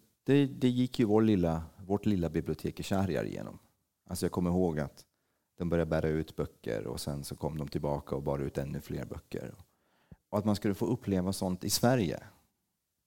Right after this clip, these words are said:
det är ju kanske långt ifrån den föreställning jag har haft i Sverige. Eh, med det sagt ska man inte dra allt för många paralleller, så att det finns ju många skillnader självklart och, och, och, och sådär och, och så, va. Men,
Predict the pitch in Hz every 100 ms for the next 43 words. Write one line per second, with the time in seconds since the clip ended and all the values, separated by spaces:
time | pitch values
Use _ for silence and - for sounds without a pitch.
0 | _ 98 101 87 87 80 85 82 85 85
1 | - 73 78 78 78 80 78 76 101 92
2 | 78 62 65 - - _ - - - -
3 | 82 _ _ _ _ _ _ _ _ _
4 | 90 87 87 90 - 87 110 110 117 -
5 | 127 - - 98 95 90 90 95 95 -
6 | 90 87 107 101 107 - - - - -
7 | 82 98 80 - 76 76 - - 76 69
8 | 73 82 - - - - - - - -
9 | - - - - - - - _ - -
10 | - - - 78 52 - - 87